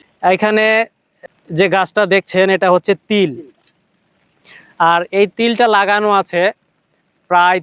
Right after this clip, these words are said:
তিন কিলোমিটার রাস্তায়। এখানে যেটা হচ্ছে, আমরা এখন অবস্থান করছি পত্নীতলা উপজেলার পাটিচড়া ইউনিয়নে গাহন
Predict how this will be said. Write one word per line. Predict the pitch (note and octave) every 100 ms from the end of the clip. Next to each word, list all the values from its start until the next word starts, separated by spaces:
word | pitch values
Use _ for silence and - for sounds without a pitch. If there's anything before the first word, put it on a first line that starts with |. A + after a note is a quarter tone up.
| -
তিন | A3+ A#3+
কিলোমিটার | A#3+ A#3 A3 F#3 D#3+ C#3+
রাস্তায়। | F3 - - C#3 -
এখানে | A3+ G#3+ F3+ C3+ _ _ _ _ _ _ _ -
যেটা | F3+ G#3
হচ্ছে, | G#3 - A3
আমরা | G3+ G3+ G3
এখন | G#3+ G#3
অবস্থান | G3 G3 A3+ A3+
করছি | A3 - A#3 A#3 A#3 -
পত্নীতলা | G3 G3+ G3 G#3 G3
উপজেলার | F3 F#3+ F#3 F3+ F3+ - _ _ _ _ _ _ _ _ _ _ _ _ _ _ _ - - -
পাটিচড়া | F3 F3 G3 G#3 G#3+
ইউনিয়নে | G#3 G#3 G#3+ F#3
গাহন | F3 F#3 F#3+ A3